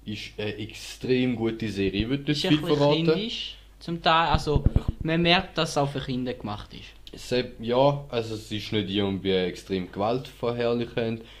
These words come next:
Speaker 1: Ähm, es ist eben f-, auf mehrere Altersgruppen, für mehrere Altersgruppen ansprechend,
Speaker 2: Ja,
Speaker 1: so.
Speaker 2: man merkt es an der, an den Handlungen von den einzelnen Personen zum Teil, dass halt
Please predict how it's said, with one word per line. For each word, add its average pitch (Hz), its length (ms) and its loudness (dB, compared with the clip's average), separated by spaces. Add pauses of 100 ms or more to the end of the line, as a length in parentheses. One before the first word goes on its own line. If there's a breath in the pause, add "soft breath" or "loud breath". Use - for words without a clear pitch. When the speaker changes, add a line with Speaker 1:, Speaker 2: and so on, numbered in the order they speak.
(1040 loud breath)
Speaker 1:
Ähm, 98 540 -2 (1080)
es 104 220 -6
ist - 420 -6
eben 98 320 -2 (340)
f-, - 420 -14
auf 98 200 -10
mehrere 101 600 0
Altersgruppen, 104 920 -8
für - 140 -8
mehrere 101 400 0
Altersgruppen 107 640 -4
ansprechend, 113 720 -6
Speaker 2:
Ja, 110 60 -10
Speaker 1:
so. 113 200 2
Speaker 2:
man 151 200 -2
merkt 165 220 0
es - 100 -4
an 139 80 0
der, 123 220 2 (120)
an 139 180 -2
den 131 180 -2
Handlungen 135 460 -2
von 123 220 -8
den 117 100 -6
einzelnen 113 640 -8
Personen 123 560 -8
zum 123 240 -10
Teil, 120 280 -6
dass 110 260 -10
halt 104 260 -12